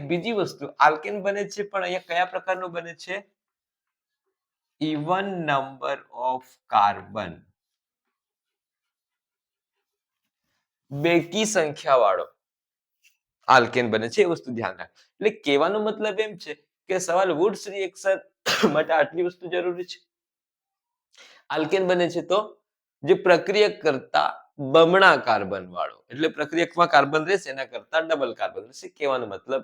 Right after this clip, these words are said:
એમ છે. તો કે alkyl halide react with sodium metal in presence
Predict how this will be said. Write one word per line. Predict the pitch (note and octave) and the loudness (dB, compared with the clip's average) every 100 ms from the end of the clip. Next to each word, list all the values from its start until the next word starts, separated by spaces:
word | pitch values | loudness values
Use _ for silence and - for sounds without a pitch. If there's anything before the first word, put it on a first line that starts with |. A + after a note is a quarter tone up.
| - | -8
એમ | A2+ G2+ | -12 -12
છે. | - - - _ _ _ - | -16 -20 -20 _ _ _ -2
તો | G#3 | -2
કે | F3 - | 0 2
alkyl | B2+ C3+ F#3 G#3+ | 4 4 2 -2
halide | A3 F#3 F#3 E3 | 0 0 -2 -2
react | D3 D3+ D3+ - | -4 -2 -4 -6
with | D3 - - G#2+ A2 F3+ - _ _ _ _ _ _ _ _ _ | -6 -6 -6 0 2 2 -2 _ _ _ _ _ _ _ _ _
sodium | - E3+ F3 G3 | 4 4 6 4
metal | E3+ C#3+ E3 | 2 0 0
in | - F#3 F3+ | 0 -6 -2
presence | D#3+ C#3 E3 F#3+ F3+ | 0 0 0 -2 -4